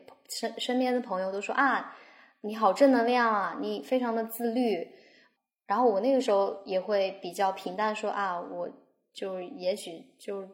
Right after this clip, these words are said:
这么想，就这么做了，我也没想别的。”但内心好像也是，我觉得也是从这个事情上，然后给我身边的这个圈子留下了一个我非常自律的这个，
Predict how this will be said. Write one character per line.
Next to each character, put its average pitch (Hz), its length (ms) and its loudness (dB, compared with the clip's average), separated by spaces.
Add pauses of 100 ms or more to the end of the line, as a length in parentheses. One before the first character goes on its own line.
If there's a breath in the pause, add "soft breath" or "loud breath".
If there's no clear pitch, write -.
(140)
这 262 140 0
么 254 80 2
想， - 240 -4
就 208 80 -4
这 233 80 -4
么 254 120 0
做 254 220 2
了， 202 120 0
我 185 100 -2
也 214 80 -2
没 208 100 -4
想 196 280 -6
别 180 200 -8
的。” 208 200 0 (520 soft breath)
但 277 200 4
内 294 140 6
心 294 320 2
好 - 140 0
像 214 360 0 (800)
也 202 140 4
是， 277 200 2
我 208 120 4
觉 202 80 4
得 247 60 8
也 220 120 4
是 233 100 0
从 220 200 -6
这 311 160 0
个 214 80 4
事 233 180 0
情 185 200 -4
上， 180 340 -4 (220 loud breath)
然 202 140 0
后 233 140 2
给 208 180 2
我 180 160 6
身 240 280 2
边 247 220 6
的 220 80 4
这 196 160 0
个 185 100 -2
圈 208 340 -2
子 208 140 -8
留 175 180 -4
下 208 240 -2
了 180 80 -4
一 170 120 -10
个 185 180 -2
我 175 200 -4
非 - 120 -8
常 190 200 -6
自 208 200 -4
律 202 200 -4
的 - 140 -6
这 180 180 -8
个， - 300 -10